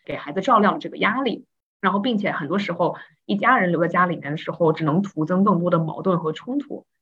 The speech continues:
而并不一定能够给孩子带来一个更加快乐的这么一个环境。对，所以就是其实还是要看去综合的，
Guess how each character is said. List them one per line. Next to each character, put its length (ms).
而 240
并 180
不 100
一 60
定 160
能 120
够 140
给 140
孩 200
子 120
带 180
来 140
一 60
个 80
更 200
加 140
快 220
乐 120
的 100
这 120
么 100
一 40
个 80
环 100
境。 260
对， 160
所 180
以 40
就 120
是 220
其 180
实 260
还 120
是 420
要 140
看 420
去 460
综 160
合 200
的， 300